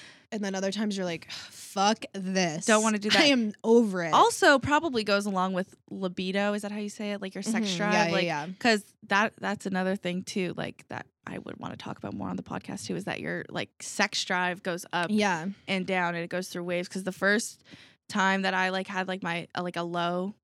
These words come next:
Speaker 2: sex drive, I was like, "What the fuck is going on?"
Speaker 1: <laughs>
Speaker 2: I actually went to my doctor.
Speaker 1: <laughs> You're like, "I think I'm
Speaker 2: <laughs>
Speaker 1: dying."
Speaker 2: And I was like, "Something's going on. My organs are shutting down 'cause I don't wanna have sex <laughs> anymore."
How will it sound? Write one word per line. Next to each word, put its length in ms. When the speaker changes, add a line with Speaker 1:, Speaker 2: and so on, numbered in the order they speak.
Speaker 2:
sex 300
drive, 160
I 140
was 100
like, 160
"What 460
the 140
fuck 260
is 200
going 320
on?" 240
Speaker 1:
<laughs> 120
Speaker 2:
I 80
actually 240
went 140
to 40
my 80
doctor. 540
Speaker 1:
<laughs> 200
You're 220
like, 220
"I 260
think 180
I'm 80
Speaker 2:
<laughs> 80
Speaker 1:
dying." 460
Speaker 2:
And 100
I 140
was 100
like, 120
"Something's 300
going 200
on. 160
My 120
organs 280
are 40
shutting 260
down 160
'cause 100
I 60
don't 80
wanna 120
have 100
sex 300
<laughs> 40
anymore." 160